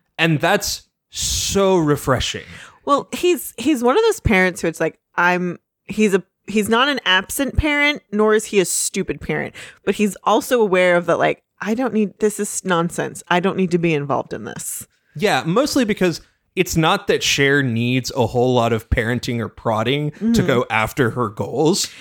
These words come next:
Speaker 1: Like,
Speaker 2: Yeah.
Speaker 1: she is such a self-motivator that he's like, "I can work twenty hours a day because I don't have to worry about her. She's not gonna get into trouble." <laughs>
Speaker 2: But then you see kind of some of the stereotypical things.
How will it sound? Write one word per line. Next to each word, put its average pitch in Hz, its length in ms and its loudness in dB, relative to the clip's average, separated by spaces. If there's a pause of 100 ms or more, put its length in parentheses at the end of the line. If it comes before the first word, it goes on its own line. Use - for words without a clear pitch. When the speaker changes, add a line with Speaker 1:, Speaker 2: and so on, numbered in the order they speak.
(160)
Speaker 1:
Like, 147 180 2
Speaker 2:
Yeah. 180 200 2
Speaker 1:
she 175 160 0
is 165 240 0
such - 300 -2
a 151 100 2
self-motivator 143 1120 0 (280)
that 135 120 0
he's 175 200 -2
like, 156 220 0 (280)
"I 165 120 0
can 175 240 2
work 185 240 0
twenty 123 320 0
hours 117 340 0
a 120 60 -4
day 120 360 0 (240)
because 143 320 -2
I 135 100 2
don't 147 280 0
have 147 220 -2
to 117 80 -4
worry 127 320 -2
about 104 260 -8
her. 101 220 -14
She's 147 380 -6
not 139 420 0
gonna 123 180 0
get 113 160 -2
into 107 240 -6
trouble." 127 840 0
<laughs> - 100 -20
Speaker 2:
But 233 160 0
then 240 160 0
you 226 120 2
see - 200 -2
kind 180 280 0
of 175 80 -2
some 180 140 -2
of 170 40 -4
the 165 60 -2
stereotypical 151 640 -2
things. 151 300 -4